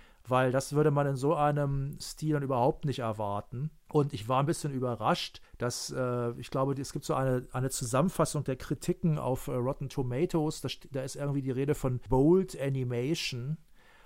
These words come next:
Und, ähm, dieses bold, also ge-, gewagt, das kann sich dann, entweder die Leute haben was geraucht, <laughs> die da die Kritiken geschrieben haben,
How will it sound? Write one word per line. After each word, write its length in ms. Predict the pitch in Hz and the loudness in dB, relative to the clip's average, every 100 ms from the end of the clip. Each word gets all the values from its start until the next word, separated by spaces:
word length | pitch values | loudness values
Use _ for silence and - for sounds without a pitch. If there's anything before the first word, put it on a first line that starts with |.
| - - | -20 -4
Und, 360 | 131 131 - | -2 -2 -4
ähm, 180 | 139 131 | -2 -2
dieses 240 | 123 117 104 | -2 -4 -4
bold, 600 | 104 120 143 170 190 - | 0 4 6 6 4 -2
also 340 | 120 120 120 | -4 -2 -2
ge-, 240 | 120 120 | 0 -2
gewagt, 720 | 117 127 104 104 135 - - 127 | 0 -2 0 2 2 2 -4 -6
das 160 | - | -4
kann 160 | - 139 | -2 -2
sich 160 | 135 | -4
dann, 440 | - 127 123 123 131 131 127 123 | -4 -4 -4 -8 -10 -16 -16 -8
entweder 220 | 135 160 151 | 0 4 4
die 80 | |
Leute 180 | 143 160 | 4 4
haben 140 | 143 135 | 2 0
was 120 | - | -2
geraucht, 720 | 120 110 104 185 - - - - | -2 0 2 2 2 0 -4 -14
<laughs> 140 | - - | -14 -6
die 180 | - 175 | -2 2
da 160 | 135 | 2
die 180 | 196 165 | 2 -2
Kritiken 460 | - - 190 196 165 | -4 -2 -2 0 0
geschrieben 480 | 151 - 165 165 | -2 -2 -4 0
haben, 300 | 156 160 170 | 2 2 0